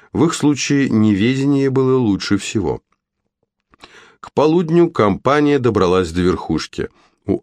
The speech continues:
Алекса Коннора мышцы сводило от напряжения, им оставалось только тешить себя надеждой, что спускаться будет легче.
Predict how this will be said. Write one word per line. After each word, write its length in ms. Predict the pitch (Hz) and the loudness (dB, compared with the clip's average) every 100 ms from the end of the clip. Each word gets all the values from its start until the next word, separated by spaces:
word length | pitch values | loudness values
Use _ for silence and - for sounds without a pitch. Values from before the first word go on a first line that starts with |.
| 98 | 0
Алекса 420 | 98 85 - 85 | 0 -2 -4 -8
Коннора 600 | - 110 127 131 131 120 _ _ - | -2 0 2 2 0 -2 _ _ -4
мышцы 500 | 87 120 131 - 120 | 2 2 0 -2 -4
сводило 520 | - 98 90 101 95 | 0 0 2 2 2
от 120 | - | 0
напряжения, 800 | 95 - 90 80 90 82 80 80 | -2 0 -2 0 0 0 0 0
им 300 | - 95 - - | 0 0 -2 -8
оставалось 640 | 87 - 87 92 92 - | -6 -2 0 2 0 0
только 320 | 92 82 85 | -4 -4 -8
тешить 360 | - 90 - - | -4 -4 -4 -10
себя 200 | 80 85 | -2 -2
надеждой, 580 | 78 73 101 92 92 - - _ | 0 0 0 0 -2 -4 -20 _
что 220 | - 90 | -6 -4
спускаться 720 | - 80 - - 92 92 - | -4 -10 -10 -2 -2 -2 -4
будет 400 | 101 90 85 - | -2 -2 -2 -2
легче. 500 | 107 73 - - 62 | -2 -2 -4 -12 -12